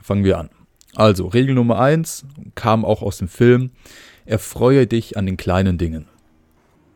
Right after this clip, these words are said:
Ich persönlich find's ziemlich wichtig, weil dann findet man täglich viele kleine Dinge, an denen man sich erfreuen kann. Natürlich freue ich mich zum Beispiel, wenn ich einen guten Abschluss habe oder gute Noten bekomme.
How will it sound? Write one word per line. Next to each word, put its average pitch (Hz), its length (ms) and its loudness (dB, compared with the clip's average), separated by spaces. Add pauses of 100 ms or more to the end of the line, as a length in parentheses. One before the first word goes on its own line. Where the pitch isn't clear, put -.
(1040)
Ich - 180 -4
persönlich 131 420 -4
find's - 360 -8
ziemlich 107 400 -2
wichtig, 107 520 -2
weil 90 340 -2
dann 95 240 -8 (480)
findet - 420 -4
man 110 180 -2
täglich - 640 -6 (160)
viele 165 320 -2
kleine 131 320 -4
Dinge, 123 260 -2
an 107 80 -4
denen 107 160 -4
man 104 80 -4
sich - 180 -12
erfreuen 98 520 -2
kann. - 240 -14 (840)
Natürlich 131 800 -2
freue - 340 -2
ich 113 100 -6
mich 113 140 -4
zum 101 100 -8
Beispiel, 95 340 -6
wenn 95 80 -6
ich 101 100 -10
einen 101 80 -8
guten 95 240 -14
Abschluss - 380 -8
habe 107 180 -4
oder 90 140 -8
gute 90 220 -8
Noten 104 320 -2
bekomme. 101 320 -4